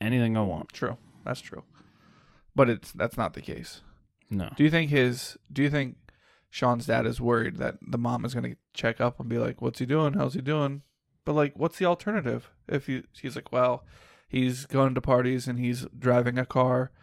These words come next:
Speaker 2: and he's not listening to me."
Speaker 1: Right.
Speaker 2: What is she gonna do about it? Be like, "Oh, I'm gonna
Speaker 1: Send
Speaker 2: come
Speaker 1: him
Speaker 2: get him."
Speaker 1: back.
Speaker 2: Yeah,
Speaker 1: Yeah.
Speaker 2: like,
Speaker 1: Right. You didn't keep your end of the deal.
Speaker 2: Yeah.
Speaker 1: Um,
Speaker 2: I feel bad for
Speaker 1: yeah.
Speaker 2: Sean, though.
Speaker 1: But you can see, like, the military side of his dad coming
Speaker 2: Right.
Speaker 1: out here, where he's like, "Simple rules,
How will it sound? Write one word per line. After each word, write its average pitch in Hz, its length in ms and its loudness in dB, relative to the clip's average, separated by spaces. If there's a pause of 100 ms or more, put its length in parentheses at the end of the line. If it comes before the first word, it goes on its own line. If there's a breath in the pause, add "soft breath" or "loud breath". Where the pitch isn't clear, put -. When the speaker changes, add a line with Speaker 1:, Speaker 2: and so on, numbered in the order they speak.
(300 soft breath)
Speaker 2:
and 120 160 0
he's 117 140 2
not 123 160 4
listening 120 340 -2
to - 120 -8
me." 123 380 -2 (460)
Speaker 1:
Right. 104 240 0
Speaker 2:
What 143 140 2
is 147 60 2
she - 160 -2
gonna 156 160 0
do 143 120 2
about - 280 -2
it? - 100 -14
Be - 80 -4
like, - 220 -4
"Oh, 208 420 6 (560 loud breath)
I'm 160 160 -4
gonna 185 160 0
Speaker 1:
Send 196 280 6
Speaker 2:
come 190 60 6
Speaker 1:
him 220 80 8
Speaker 2:
get 208 120 6
him." 185 160 4
Speaker 1:
back. - 100 -10
Speaker 2:
Yeah, 175 220 6
Speaker 1:
Yeah. 117 180 6
Speaker 2:
like, 127 260 -4 (300)
Speaker 1:
Right. 101 320 -2 (360)
You 170 120 6
didn't 180 160 4
keep 185 200 -2
your 165 140 0
end 170 140 0
of 165 60 -4
the 165 100 -4
deal. 165 480 2 (120)
Speaker 2:
Yeah. - 220 -10 (640 soft breath)
Speaker 1:
Um, 131 460 -2
Speaker 2:
I - 40 -10
feel 165 100 6
bad 151 140 10
for 131 100 4
Speaker 1:
yeah. 117 60 4
Speaker 2:
Sean, - 340 -4
though. - 80 -8
Speaker 1:
But 160 100 4
you 190 80 4
can 202 240 4
see, 196 240 4
like, 151 220 4
the 131 80 2
military 120 500 4
side 101 300 2
of 98 80 -2
his 95 140 -4
dad 92 300 2
coming 90 240 -2
Speaker 2:
Right. 90 140 2
Speaker 1:
out - 60 0
here, - 160 -6
where 101 120 -2
he's 101 120 -2
like, 82 160 -4
"Simple 170 420 4
rules, 147 480 8